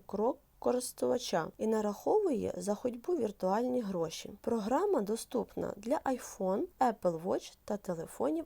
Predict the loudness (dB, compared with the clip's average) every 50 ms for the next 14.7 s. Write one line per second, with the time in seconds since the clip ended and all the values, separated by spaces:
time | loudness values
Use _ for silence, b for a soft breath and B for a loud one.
0 | -4 -2 -2 0 0 2 0 0 0 -2 -4 -6 -8 2 2 4 4 6 6 6
1 | 6 6 4 0 -4 -2 0 0 2 2 0 -2 -6 -8 -4 -4 -6 -2 2 4
2 | 4 4 4 2 -2 -4 -4 -4 -4 0 0 0 0 0 -2 -6 -8 -6 -2 0
3 | 0 2 2 2 0 0 -2 -4 -8 -8 -6 -2 -2 0 0 0 -2 -4 -4 -2
4 | -2 0 0 0 -2 -2 -4 -4 -2 -2 0 0 0 2 2 2 2 0 -2 -4
5 | -4 -4 -4 -4 -2 -6 -8 -6 -2 0 2 4 4 2 2 0 -2 -4 -4 -2
6 | 0 0 2 0 0 -2 0 2 2 2 2 0 2 2 2 2 0 -4 -2 0
7 | 2 2 0 2 2 2 2 2 0 -4 -4 0 2 2 2 2 0 -6 -10 -10
8 | -4 -4 -4 -2 0 0 0 2 0 0 0 0 0 -2 -4 -2 -2 0 0 0
9 | 0 0 0 0 0 -2 -2 -4 -8 -6 -4 -4 -2 0 2 2 0 0 0 -2
10 | -4 -4 -2 -2 -4 -2 0 -2 -4 -2 -2 0 0 0 0 -2 -4 -4 -6 -6
11 | -2 0 0 0 0 -2 -4 -8 -12 -12 -12 -6 -2 0 0 0 0 -2 -4 -4
12 | -4 -4 -6 -6 -8 -8 -8 -6 -6 -2 0 0 0 0 -2 -4 -6 -6 -8 -12
13 | -16 _ -2 0 0 0 0 -2 -2 0 2 2 2 2 2 0 -2 -2 -2 -4
14 | -2 -2 -2 -6 -6 -2 0 0 2 2 0 -2 -2 -4